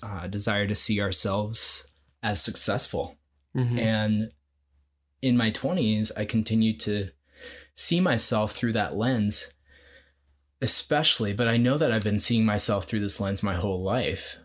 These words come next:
Speaker 1: Uh, I, I got a lot of affirmation from my, from my dad growing up, and that looked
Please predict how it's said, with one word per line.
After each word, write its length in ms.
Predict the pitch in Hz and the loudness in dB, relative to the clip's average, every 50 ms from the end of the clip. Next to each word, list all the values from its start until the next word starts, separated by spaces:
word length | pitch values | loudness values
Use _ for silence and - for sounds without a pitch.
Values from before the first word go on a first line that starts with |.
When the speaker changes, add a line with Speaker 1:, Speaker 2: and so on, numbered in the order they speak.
| _ _ _ | _ _ _
Speaker 1:
Uh, 480 | - 101 98 95 92 90 92 92 92 92 - - - - - _ _ _ - | -6 -6 -4 -4 -6 -6 -6 -8 -8 -10 -12 -12 -14 -20 -20 _ _ _ -12
I, 220 | - 107 101 - - | -10 -10 -10 -8 -6
I 100 | 120 117 | -6 -4
got 200 | 107 110 104 104 | -2 -2 -2 -2
a 60 | 98 | -2
lot 380 | 95 98 104 104 107 107 113 113 | -4 -6 -6 -4 -2 0 0 0
of 140 | 110 104 - _ - | 0 -4 -6 _ -6
affirmation 720 | 107 104 101 - 120 110 85 80 87 - - - 151 147 147 | -4 -4 -4 -2 -2 -2 0 0 -2 -2 -2 -2 -2 -4 -2
from 180 | - 143 131 | -2 0 2
my, 380 | 123 117 117 110 110 110 101 - - - - _ | 2 2 2 2 2 0 -2 -6 -10 -20 -20 _
from 160 | - - 120 | -4 -2 0
my 80 | 107 95 | 0 0
dad 480 | 92 90 - 98 98 104 110 120 120 113 | 0 0 0 0 0 2 0 0 0 0
growing 320 | 127 123 123 123 123 123 | 0 0 2 2 2 2
up, 280 | 123 127 123 123 - - - - - _ _ _ _ - | 2 0 0 -2 -6 -14 -20 -20 -20 _ _ _ _ -6
and 560 | 120 113 107 101 98 98 95 95 95 90 - - _ _ _ _ _ _ _ _ _ _ _ - - - - _ _ _ _ _ _ _ _ - | -4 -2 -2 -2 -2 -2 -2 -4 -4 -6 -8 -14 _ _ _ _ _ _ _ _ _ _ _ -12 -12 -12 -12 _ _ _ _ _ _ _ _ -4
that 220 | 120 117 113 - | -2 -2 0 0
looked 520 | 113 110 104 - - - - - - - | -2 -2 -2 -2 -4 -4 -2 -4 -6 -8